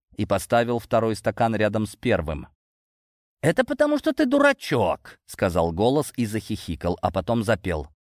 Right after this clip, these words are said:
«Ходит дурачок по лесу, ищет дурачок глупее себя». Прохор бросил взгляд на свои ладони.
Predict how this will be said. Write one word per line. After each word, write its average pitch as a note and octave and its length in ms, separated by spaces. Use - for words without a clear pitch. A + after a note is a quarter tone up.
«Ходит B3+ 580
дурачок D#3 480
по A2+ 340
лесу, F2+ 520
ищет G#3 640
дурачок G3+ 540
глупее A2 680
себя». D2+ 640
Прохор F#2+ 360
бросил F#2 400
взгляд F2 420
на A2 80
свои F#2+ 320
ладони. F#2+ 540